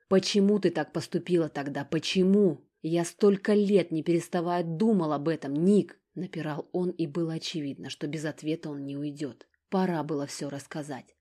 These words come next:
но хватит ли у неё смелости? Ник проснулась от чувства, что ей не хватает воздуха. Она не могла сделать вдох, словно дико чего-то испугалась. Несколько секунд она не могла осознать,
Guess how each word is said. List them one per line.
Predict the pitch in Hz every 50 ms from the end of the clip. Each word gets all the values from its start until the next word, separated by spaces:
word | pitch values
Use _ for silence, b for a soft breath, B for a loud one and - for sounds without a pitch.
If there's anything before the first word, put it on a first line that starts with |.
| _ _ _
но | 175 170 165 151
хватит | - - 170 180 180 160 - 143 131 - -
ли | 143
у | 135
неё | 139 135 135 135 131 131
смелости? | - - 156 143 123 - - - - _ - _ _ _ _ _ _ _ _ _ _ -
Ник | 185 190 180 175 170 -
проснулась | - 170 165 151 - 190 180 175 214 - -
от | 160 151
чувства, | - - 190 185 185 - - - 139
что | 143 - - 165
ей | 156 151 147
не | 156 147
хватает | - - 156 - - 156 147 147 -
воздуха. | 170 156 156 147 151 147 131 143 - - 175 - _ _ _ _
Она | 190 175 175 175 170
не | 170 175 175
могла | 175 175 165 180 180 180 170
сделать | 151 139 143 156 151 147 147 147
вдох, | 147 143 143 180 180 190 190 - - _
словно | - - 196 196 185 170 185 180 175
дико | 156 151 147 175 196 202 - 202
чего-то | 190 - - 196 185 156 156 156 151 - 147
испугалась. | 143 - - 175 160 147 165 151 139 143 147 - - - _ _ _
Несколько | - 185 190 196 190 190 - 196 185 - 190 175
секунд | - 202 190 - 202 208 202 196 190
она | 180 175 175
не | 180 175
могла | 180 180 165 180 180 175
осознать, | 170 - - 180 170 160 180 170 147 139 139